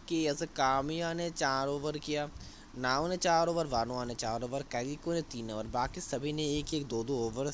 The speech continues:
ही बॉलिंग की है दोस्तों। मेरे टीम की बात करें, मेरे टीम में ना यहाँ से जिनकी जगह बनेगी, पहले तो मेरे टीम में यहाँ से इस टीम के सबसे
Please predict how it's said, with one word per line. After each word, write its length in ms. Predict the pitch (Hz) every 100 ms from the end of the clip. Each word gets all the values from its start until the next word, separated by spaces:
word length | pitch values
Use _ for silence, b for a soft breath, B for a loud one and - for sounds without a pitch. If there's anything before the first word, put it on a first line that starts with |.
| -
ही 160 | - 151
बॉलिंग 520 | 110 107 107 123 131
की 180 | 117 87
है 60 | 87
दोस्तों। 380 | 78 76 - - - - - - - - B B B B B B B - - 113
मेरे 440 | 113 117 135 175
टीम 240 | 180 180 175
की 140 | 180
बात 360 | 156 120 131 -
करें, 280 | - 160 160
मेरे 380 | 151 127 143 165
टीम 220 | 165 139
में 80 | 135
ना 140 | 135
यहाँ 240 | 113 123 120
से 160 | - 143
जिनकी 340 | 120 123 160
जगह 260 | 160 160 165
बनेगी, 320 | 151 160 156 156
पहले 360 | - 139 139 170
तो 160 | 170 160
मेरे 280 | 135 139
टीम 200 | 139 147
में 80 | 143
यहाँ 200 | 143 135 139
से 220 | 156 151 - - - - - - - - - - - - - - - - - - - - - - - - - - - - - - - - - - - - - - - - - 196
इस 280 | 202 - -
टीम 240 | 135 143
के 140 | 139 -
सबसे 760 | - 123 - - - - 185